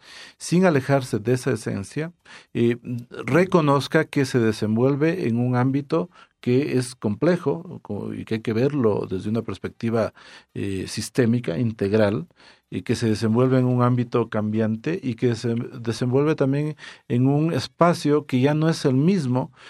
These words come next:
que dio lugar, eh, y que permitió y que ayudó a consolidar la universidad hace más de veinticinco años.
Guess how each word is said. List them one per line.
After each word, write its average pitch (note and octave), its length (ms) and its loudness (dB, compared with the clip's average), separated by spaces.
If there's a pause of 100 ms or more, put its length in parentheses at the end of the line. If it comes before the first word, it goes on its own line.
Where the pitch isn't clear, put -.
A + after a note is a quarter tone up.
(140)
que B2+ 120 4
dio C3 160 4
lugar, C#3 440 4
eh, A2+ 320 -2
y A2+ 120 -4
que A2+ 180 -2
permitió D3 800 0
y A#2+ 140 0
que A2 280 0
ayudó G#2 540 2
a C3+ 80 0
consolidar A2+ 600 -2
la B2+ 220 2
universidad B2+ 600 -2 (280)
hace A2+ 220 -4
más A#2+ 200 2
de B2 60 -2
veinticinco G#2+ 600 -2
años. - 320 -16